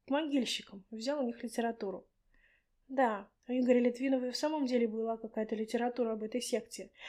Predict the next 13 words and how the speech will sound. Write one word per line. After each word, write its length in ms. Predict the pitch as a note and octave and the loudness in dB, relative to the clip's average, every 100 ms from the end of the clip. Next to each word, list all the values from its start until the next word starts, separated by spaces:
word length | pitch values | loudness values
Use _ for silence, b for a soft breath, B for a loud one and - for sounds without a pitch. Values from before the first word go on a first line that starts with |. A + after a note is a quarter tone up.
| B B | B B
Может 300 | A#3+ B3+ A#3+ | 2 4 2
быть, 180 | A#3+ A#3 | -2 -2
какие-то 420 | A3+ - A#3+ A3+ | -6 -4 -2 -2
тезисы 500 | - B3+ C4 B3 A#3+ | 4 4 2 -2 0
в 40 | |
ней 140 | A#3 A#3 | 0 0
потрясли 520 | A3+ A#3 A3+ - A3+ | -2 0 -2 -2 -2
его, 280 | A3 G#3+ G#3+ | -2 -4 -6
и 80 | |
он 120 | A3 G#3+ | -4 -4
хотел 380 | - G#3 A3 | -6 -2 0
их 240 | A3 A3+ - | 0 -2 -6
обдумать? 580 | G#3+ G#3+ C#4 B3+ - | -4 -2 0 -2 -6